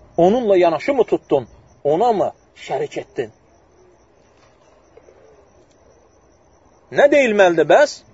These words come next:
Qul, de ki, "Mə şə Allahu vahdə." Tək Allah nə istəyərsə odur. Allahdan başqa kim nə istəyirsə istəsin. Allahla bərabər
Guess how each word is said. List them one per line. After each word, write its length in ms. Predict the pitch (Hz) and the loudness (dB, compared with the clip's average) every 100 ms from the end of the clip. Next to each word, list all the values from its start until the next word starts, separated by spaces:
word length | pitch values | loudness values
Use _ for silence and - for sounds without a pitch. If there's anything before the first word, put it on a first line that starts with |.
| - | 0
Qul, 320 | 220 349 330 - - - | 4 4 2 -4 -20 -18
de 180 | 143 240 | 0 0
ki, 220 | 277 320 381 - - - _ - _ | 2 2 2 -2 -20 -20 _ -20 _
"Mə 240 | 131 185 226 | 0 4 4
şə 260 | 185 214 190 | 2 2 2
Allahu 580 | 175 156 165 233 147 131 | 2 4 4 4 2 4
vahdə." 440 | 165 - - 156 123 _ _ _ _ _ - - - - - - - - - - - - - | 2 0 -2 0 0 _ _ _ _ _ -20 -20 -20 -20 -20 -20 -20 -20 -20 -20 -20 -20 -6
Tək 320 | - 285 - - | 0 0 0 2
Allah 480 | 233 226 269 247 | 2 4 2 0
nə 160 | 196 208 202 | -2 -2 -2
istəyərsə 600 | 190 - 175 165 143 175 | -4 0 2 4 2 -2
odur. 320 | 160 143 123 - - - - _ _ _ _ _ _ _ _ | -2 -2 -2 -6 -20 -20 -20 _ _ _ _ _ _ _ _
Allahdan 420 | 151 160 - 269 220 | 0 0 2 -2 2
başqa 240 | 175 - | -2 -2
kim 340 | 147 - 254 156 | -4 -4 -4 -2
nə 160 | 247 254 | -2 -2
istəyirsə 600 | 214 - 269 320 - 226 | -6 0 0 0 -2 -6
istəsin. 440 | - 185 - 165 - - - - - - - - - - - - - - - - - - - - | -4 -8 -4 -6 -6 -20 -20 -20 -20 -20 -20 -20 -20 -20 -20 -20 -20 -20 -20 -20 -20 -20 -20 -8
Allahla 440 | 151 143 190 151 151 | -2 2 2 2 2
bərabər 560 | 143 139 135 160 254 | 4 4 2 2 0